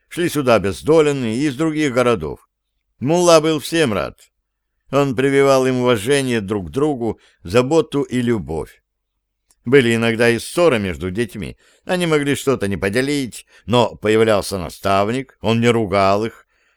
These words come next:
а просто смотрел на обоих тёплым взглядом, гладил по голове и говорил такие добрые слова, что мальчишки готовы были провалиться сквозь землю от стыда.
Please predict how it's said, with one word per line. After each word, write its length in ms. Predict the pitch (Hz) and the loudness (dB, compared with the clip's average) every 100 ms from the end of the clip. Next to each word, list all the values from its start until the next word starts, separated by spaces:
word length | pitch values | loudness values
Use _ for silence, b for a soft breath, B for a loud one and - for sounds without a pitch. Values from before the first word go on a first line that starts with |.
| - | -4
а 120 | 123 | -2
просто 400 | 190 190 - 143 | 2 0 0 -4
смотрел 500 | 123 131 165 180 170 | -2 -4 0 0 2
на 180 | 131 127 | 2 2
обоих 360 | 127 120 - | 2 2 0
тёплым 380 | 123 113 92 107 | -2 -2 -2 -6
взглядом, 680 | 82 82 120 131 117 110 92 _ _ _ _ | -6 -2 0 0 0 -4 -6 _ _ _ _
гладил 520 | 120 170 151 113 107 | 2 4 4 0 -2
по 140 | 95 107 | -2 0
голове 400 | 120 135 151 135 | 2 2 2 0
и 60 | |
говорил 400 | 104 117 123 131 | 2 0 2 0
такие 480 | - 147 160 196 175 | -2 -4 -4 -4 -6
добрые 520 | 117 117 113 101 101 | 0 0 2 0 -4
слова, 640 | 95 - 95 101 139 117 87 _ _ _ _ | -6 -8 -6 -2 -2 -4 -6 _ _ _ _
что 160 | - 123 | -2 0
мальчишки 540 | 147 - 175 160 - | 0 0 -2 -2 -4
готовы 360 | 113 120 139 135 | -4 0 0 0
были 320 | 131 127 - b b | 0 0 -2 b b
провалиться 720 | - 117 139 151 160 151 - 127 | -4 0 4 4 2 -2 -4 -6
сквозь 280 | - 120 107 | -4 -4 -4
землю 600 | 69 117 131 120 110 110 | -4 -2 0 0 0 -2
от 100 | - | -4
стыда. 480 | - 98 80 65 | -10 -8 -6 -8